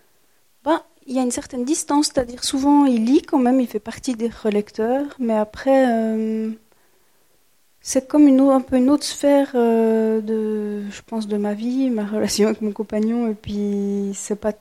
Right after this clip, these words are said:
forcément sur le terrain littéraire. Mes échanges littéraires, je les ai plus avec, euh,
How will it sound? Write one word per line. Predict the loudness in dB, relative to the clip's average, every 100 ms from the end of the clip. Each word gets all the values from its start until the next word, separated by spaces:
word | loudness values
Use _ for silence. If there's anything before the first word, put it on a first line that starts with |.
| _
forcément | -16 -8 -6 -4
sur | -4 -4
le | -6
terrain | -6 -4
littéraire. | -4 -6 -4 0 -2 -2 -4
Mes | -2 0
échanges | -2 -6 -6
littéraires, | -8 -6 -2 -2
je | -4
les | -8 -8
ai |
plus | -12 -12 -6
avec, | -4 -4 -6 -6
euh, | -4